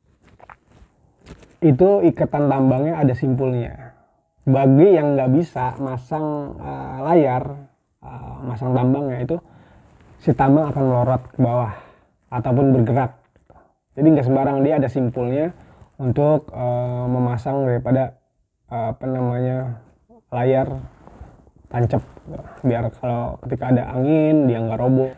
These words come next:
Jadi ketika sudah diikat itu paten, walaupun ada angin yang cukup kencang, ini tidak, eh, membuat si layar ini, eh, bergeser,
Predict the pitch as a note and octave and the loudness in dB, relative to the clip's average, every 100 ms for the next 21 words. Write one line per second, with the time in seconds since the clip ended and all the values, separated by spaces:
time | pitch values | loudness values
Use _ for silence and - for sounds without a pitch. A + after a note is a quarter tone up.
0 | - C#3+ E3+ G3 E3+ D3 D3 C#3+ C#3+ C3+ | -2 6 8 8 6 4 2 0 -2 -2
1 | C3+ C3+ C3+ B2 - - - _ - B2 | 0 2 2 -2 -4 -6 -6 _ -8 -2
2 | A#2+ - - B2+ B2+ D#3 C#3 A#2+ A2+ - | -2 -2 -6 -8 -4 0 0 0 -4 -12
3 | - - B2 A#2+ A#2+ B2 B2 B2 - A#2+ | -18 -8 -4 -2 -2 0 0 0 -4 -2
4 | B2 B2+ A#2 A2+ A#2+ A#2+ A#2+ A2+ C3 C3 | 0 0 -2 -4 -6 -6 -6 -6 -6 -6
5 | - B2 B2+ A#2+ B2+ A#2+ A#2 - - A2+ | -8 -6 -4 0 0 0 -4 -12 -16 -16
6 | C3+ C3 B2+ B2 A#2+ B2 B2+ C3 A#2+ A#2+ | -14 -12 -8 -6 -2 -2 -2 -4 -6 -6
7 | B2 B2+ D3+ - - - _ _ - B2 | -4 -4 -4 -14 -20 -20 _ _ -6 -4
8 | A#2+ A#2+ B2 C3 B2 - C3+ | -4 0 2 4 2 2 0